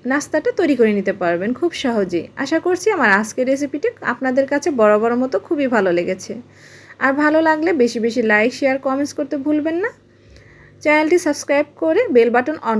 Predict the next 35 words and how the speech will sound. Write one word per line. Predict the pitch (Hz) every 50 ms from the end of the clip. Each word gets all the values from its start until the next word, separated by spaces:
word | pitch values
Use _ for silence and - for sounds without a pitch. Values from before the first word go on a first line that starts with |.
| 208 202
করে | 196 190 190 185
রাখবেন, | 185 180 214 214 190 - - - 139
এতে | 254 254 302 294 -
করে | 302 311 415 392 254
আমি | 226 214 208
যখন | 233 240 254 240 240
কোনো | 254 254 254 240 262
ভিডিও | 254 226 233 277 277
আপলোড | 277 285 285 285 - - 311
করব | 302 294 294 403 440 -
তার | 302 254 240 240
নোটিফিকেশন | 247 247 269 254 262 262 269 294 285 330 359 339 - 226
আপনারা | 220 220 240 226 233 320 453 -
প্রথমেই | - 285 269 - 254 226 214 202 202 190
পেয়ে | 180 180 185 208
যাবেন | 180 170 - - - 220
আর | 233 240 226
ভিডিওটি | 269 262 240 285 294 277 359 392 -
প্রথমেই | 302 262 262 262 226 220 202 185 170
দেখতে | 196 - - - 196 196
পাবেন। | 190 185 - 170 - - - - - _ _ - - - - - - _ -
রেসিপি | 240 262 285 269 339 320 370 349 - 370
সম্পর্কে | 339 330 320 339 339 - 349 339
কোনো | - 330 330 320 -
তথ্য | 233 220 220 - 262 254 277
জানা | 277 277 277 277 -
থাকলে | 302 294 330 359 349 -
সেক্ষেত্রে | - 302 - 330 311 - - 320 311
আমার | 285 285 302 302 - 233
কমেন্ট | 202 208 220 254 262 -
সেকশনে | 285 277 - 320 330 453 466 -
কমেন্ট | 294 240 226 202 196 -
করতে | 190 - - - 208
পারেন, | 208 202 196 - 220 - _ _ - - - - - _ _ _ -
রিপ্লাই | 254 269 269 269 302 285 294